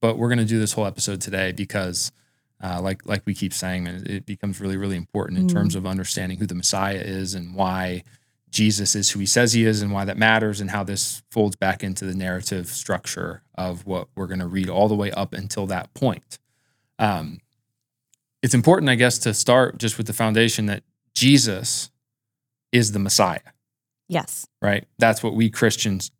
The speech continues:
Speaker 1: claim. Now, we call ourselves Christians, which comes from Christ,
Speaker 2: Mm-hmm.
Speaker 1: which is a title,
Speaker 2: Mm-hmm.
Speaker 1: right? So Christ is not a name.
Speaker 2: Right.
Speaker 1: It's a title.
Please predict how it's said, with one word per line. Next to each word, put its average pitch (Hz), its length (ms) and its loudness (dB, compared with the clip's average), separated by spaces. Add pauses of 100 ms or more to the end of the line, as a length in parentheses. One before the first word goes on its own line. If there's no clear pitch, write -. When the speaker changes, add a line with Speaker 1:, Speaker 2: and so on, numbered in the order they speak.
Speaker 1:
claim. 98 440 0
Now, 98 180 0
we 98 120 0
call 107 200 6
ourselves 101 400 -4 (120)
Christians, 104 840 -2 (540)
which 110 200 0
comes 104 260 4
from 95 220 0
Christ, 110 720 2
Speaker 2:
Mm-hmm. 190 340 4 (420)
Speaker 1:
which 110 200 2
is 98 420 0 (280)
a - 60 -8
title, - 380 0 (260)
Speaker 2:
Mm-hmm. 202 300 4
Speaker 1:
right? 110 200 -2
So 120 80 -4
Christ 123 380 4
is 117 100 -2
not 110 160 4
a 101 40 4
name. 110 500 2 (320)
Speaker 2:
Right. 175 360 2
Speaker 1:
It's - 140 -2
a 98 60 -4
title. 101 440 2